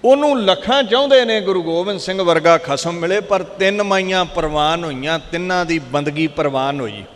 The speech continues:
ਤੇ ਤੂੰ ਛੱਡ ਖਹਿੜਾ, ਗੁਰੂ ਕੀ ਕਰ ਸਕਦਾ ਹੈ, ਤੇਰੇ ਵੱਸੋਂ ਬਾਹਰ ਹੈ। ਕੰਪੈਰੀਜ਼ਨ, ਗੁਰੂ ਦੇ ਤੁੱਲ ਆਪਣੇ ਆਪ ਨੂੰ ਨਾ ਰੱਖ।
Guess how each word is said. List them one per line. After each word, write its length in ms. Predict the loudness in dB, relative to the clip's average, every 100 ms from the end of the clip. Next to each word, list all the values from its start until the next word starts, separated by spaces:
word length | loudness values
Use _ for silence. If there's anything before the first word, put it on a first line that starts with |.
| -20 -20 -20 -20 _ _ _ -20 0
ਤੇ 100 | 0
ਤੂੰ 220 | 2 -6
ਛੱਡ 360 | -6 -2 -2 0
ਖਹਿੜਾ, 380 | 0 2 2 2
ਗੁਰੂ 300 | -2 -4 -4
ਕੀ 220 | -2 -2
ਕਰ 220 | 0 -2
ਸਕਦਾ 440 | -2 -4 0 4
ਹੈ, 60 | 4
ਤੇਰੇ 300 | 2 2 2
ਵੱਸੋਂ 380 | 0 -2 -2 -2
ਬਾਹਰ 340 | 2 2 0
ਹੈ। 100 | -6 -14 -20 -20 -20 -20 -20 _ _ _ _ -20 -20 -8
ਕੰਪੈਰੀਜ਼ਨ, 640 | -6 0 2 2 2 -2
ਗੁਰੂ 400 | -2 -6 -4 -4
ਦੇ 140 | 0 -2
ਤੁੱਲ 460 | 0 -2 0 -2 -6 -6 -2
ਆਪਣੇ 360 | 0 2 2
ਆਪ 260 | 4 2 0
ਨੂੰ 160 | -6
ਨਾ 140 | -4 0
ਰੱਖ। 320 | 2 0